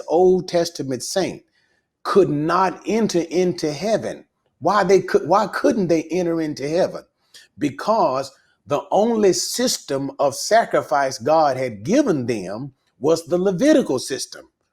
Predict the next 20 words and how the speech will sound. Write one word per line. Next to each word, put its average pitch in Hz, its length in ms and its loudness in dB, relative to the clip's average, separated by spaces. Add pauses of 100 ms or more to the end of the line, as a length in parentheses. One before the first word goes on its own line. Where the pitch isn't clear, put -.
(120)
Remember 185 400 0
that? 254 340 -4 (280)
He 202 240 -2
told 170 480 4
them, 170 360 0 (100)
remember 165 280 4
the 131 120 -2
Leviticus 165 540 2
chapters - 380 -4
five, 151 400 0
six, 139 240 -10
seven, - 180 -4
all 143 220 4
of 123 80 -2
that 117 160 -2
stuff, - 280 -8 (500)
where 147 180 2
they 131 180 -2
would 104 180 -6
sacrifice 170 920 -2